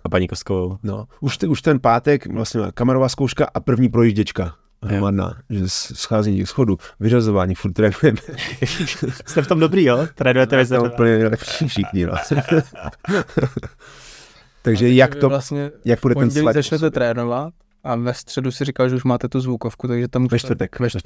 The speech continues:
Speaker 2: čtvrtek.
Speaker 3: takže za tři dny už to jakž takž prostě musíte umět a pak už jenom
Speaker 2: Jo,
Speaker 3: ledíte.
Speaker 2: jo, jo, jo, no, přesně tak.
Speaker 3: Mhm.
Speaker 2: Takže pátek takhle a sobota je tam vlastně dopoledne projížděčka.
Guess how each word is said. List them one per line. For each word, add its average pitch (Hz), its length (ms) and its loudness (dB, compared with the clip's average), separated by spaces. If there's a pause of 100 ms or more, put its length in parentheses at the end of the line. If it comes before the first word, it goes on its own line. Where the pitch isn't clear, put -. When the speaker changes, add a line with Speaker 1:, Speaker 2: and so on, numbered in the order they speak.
Speaker 2:
čtvrtek. - 180 -2
Speaker 3:
takže 131 280 -2 (160)
za 127 160 0
tři 143 180 -2
dny 143 120 2
už 131 100 -4
to 143 100 0
jakž 131 220 0
takž 135 200 -4
prostě 135 380 -4
musíte 131 380 -4
umět 120 420 -4 (340)
a 139 40 -14
pak 113 220 -6
už - 140 -2
jenom 120 360 0 (100)
Speaker 2:
Jo, 110 140 8
Speaker 3:
ledíte. 113 260 0
Speaker 2:
jo, 104 140 0
jo, 98 220 0
jo, 90 220 0
no, 92 180 -4
přesně 95 300 -4
tak. 90 180 -4 (160)
Speaker 3:
Mhm. 117 200 -4 (220)
Speaker 2:
Takže 95 200 -4
pátek 104 280 0
takhle 123 240 2
a - 60 -2
sobota 113 520 2
je 107 100 4
tam 107 200 0
vlastně 104 500 0 (120)
dopoledne 113 680 2
projížděčka. 101 800 0